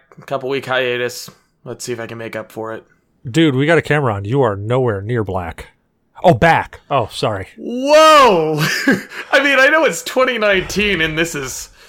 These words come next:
Speaker 1: somewhat making a resurgence, but in a negative way.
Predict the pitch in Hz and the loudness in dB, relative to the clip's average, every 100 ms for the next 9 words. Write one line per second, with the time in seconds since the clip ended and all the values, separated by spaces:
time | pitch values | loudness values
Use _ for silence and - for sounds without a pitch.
0 | _ - - 147 156 170 185 185 165 180 | _ -14 -6 -2 0 2 2 2 0 0
1 | 185 190 185 185 180 190 190 175 202 190 | 0 -2 0 0 0 -2 0 0 -2 -2
2 | 185 - 151 147 135 117 120 143 170 180 | -6 -4 -4 -4 -6 -6 -6 -2 -2 -2
3 | 185 196 196 202 | -2 0 0 -2